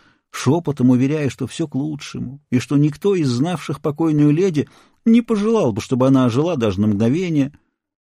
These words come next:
На это молодая жена с негодованием заявила, что если он так радуется смерти ее матери, то напрасно он не сообщил ей об этом раньше.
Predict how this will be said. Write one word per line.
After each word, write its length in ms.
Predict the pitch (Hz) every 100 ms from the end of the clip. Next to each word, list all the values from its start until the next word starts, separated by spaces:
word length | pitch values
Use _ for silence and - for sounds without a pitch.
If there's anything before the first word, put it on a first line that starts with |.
| _ _ _ -
На 240 | 95 101
это 280 | 160 185 110
молодая 480 | 107 120 127 139 107
жена 240 | 117 151
с 80 | -
негодованием 600 | 120 123 143 165 123 113
заявила, 440 | 113 120 175 135
что 160 | - 87
если 260 | 139 -
он 200 | 151 180
так 200 | - 143
радуется 460 | 180 185 127 120 120
смерти 380 | - 185 160 127
ее 200 | 120 117
матери, 520 | 190 269 - 147 - - - - -
то 100 | 180
напрасно 440 | 156 202 226 202
он 100 | 180
не 100 | 170
сообщил 500 | - 156 147 - 269
ей 180 | 226 226
об 80 | 240
этом 180 | 247 262
раньше. 440 | 254 151 -